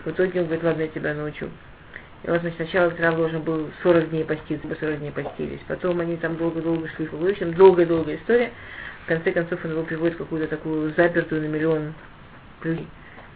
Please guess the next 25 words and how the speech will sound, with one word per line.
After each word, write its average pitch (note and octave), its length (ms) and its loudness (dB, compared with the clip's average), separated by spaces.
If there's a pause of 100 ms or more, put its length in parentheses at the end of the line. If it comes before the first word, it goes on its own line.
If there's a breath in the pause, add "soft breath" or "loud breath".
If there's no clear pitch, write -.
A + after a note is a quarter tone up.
(300)
сторожку, G3 500 6
открывает, G3 600 4
они D3+ 180 -2
входят, F#3 380 0
там D3+ 120 -6
у D3+ 40 -6
него D#3 180 -4
там E3 180 -4
внутри D#3+ 320 -4
хранится D#3+ 680 -4 (840)
старенький E3 420 2
Сефер E3 280 0
Тура, B3+ 440 4 (760)
по-, D#3+ 100 2
покрыт F3 420 0
порог, A3 340 6
это F#3+ 120 -4
написано, E3+ 500 -4 (800 loud breath)
а, D#3 360 -2 (2000 loud breath)
в, E3 100 -8
э, D#3 1400 2 (360)
в, F3+ 40 4
Йошев E3+ 360 6
Тилот E3 280 2
Исраэль. A3 520 4